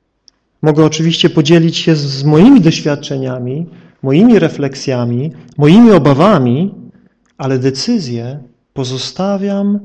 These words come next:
każdemu według jego sumienia i nie zakreślam granicy, której nie widzę w Słowie Bożym. Wiem, że są tam szatańskie kanały,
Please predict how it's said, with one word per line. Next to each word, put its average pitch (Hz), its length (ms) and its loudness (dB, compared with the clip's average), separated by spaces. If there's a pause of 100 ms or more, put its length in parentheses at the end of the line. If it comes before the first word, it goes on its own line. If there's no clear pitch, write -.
(400)
każdemu 175 640 0
według 185 420 -2
jego 214 280 -2
sumienia 123 680 -10 (260)
i 170 80 -4
nie 170 180 0
zakreślam 214 1040 -4 (200)
granicy, 165 840 2 (220)
której 170 380 -4
nie 180 180 2
widzę 170 400 -4
w 165 60 -12
Słowie 214 440 -8
Bożym. 120 360 -12 (1120)
Wiem, 269 300 -2
że 139 120 0
są 143 240 -4
tam 135 200 -6
szatańskie 135 680 -6
kanały, 123 560 -10